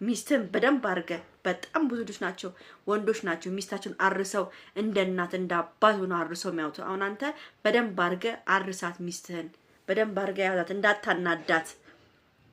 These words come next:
ማ-፣ ተኝ-፣ እናንተ ማርያምን ነው የምላችሁ፣ ወልዳችሁ ስ-፣ ወልዳችሁ ተኝታችሁ የሆነ ነገር ስትደረጉ በጣም ነው በቃ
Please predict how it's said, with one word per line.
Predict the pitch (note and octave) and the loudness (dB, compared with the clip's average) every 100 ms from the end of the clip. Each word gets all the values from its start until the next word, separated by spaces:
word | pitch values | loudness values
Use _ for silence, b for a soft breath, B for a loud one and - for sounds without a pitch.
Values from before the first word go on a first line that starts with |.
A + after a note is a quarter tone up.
| _ _ _ _ - | _ _ _ _ -6
ማ-፣ | G3+ G#3+ F#3 | 0 2 0
ተኝ-፣ | F3+ A3+ A3+ - | 0 2 2 2
እናንተ | A#3 A#3+ B3 C4 | 4 6 6 4
ማርያምን | A#3 G#3+ A3+ B3 C4+ | 4 6 6 6 4
ነው | B3+ | 4
የምላችሁ፣ | G3 F#3 F3+ F#3+ | 4 2 0 0
ወልዳችሁ | G#3 G3 G#3 G#3 G3+ | 2 4 2 0 -4
ስ-፣ | G#3+ G3+ B B | -2 -2 B B
ወልዳችሁ | G#3 G#3+ G3+ A3+ A3 | 2 4 6 4 2
ተኝታችሁ | G#3+ G3+ G3+ F#3+ F#3+ | -4 -4 -2 -2 0
የሆነ | A3+ B3 | 0 2
ነገር | A#3 F#3+ F#3+ | 2 0 -4
ስትደረጉ | - - A3+ A#3 B3 G4 B B B G#3+ | -8 0 2 2 2 0 B B B 2
በጣም | A3+ A#3 C#4 C#4+ | 2 6 6 8
ነው | A#3+ G3 | 4 2
በቃ | F#3+ | -2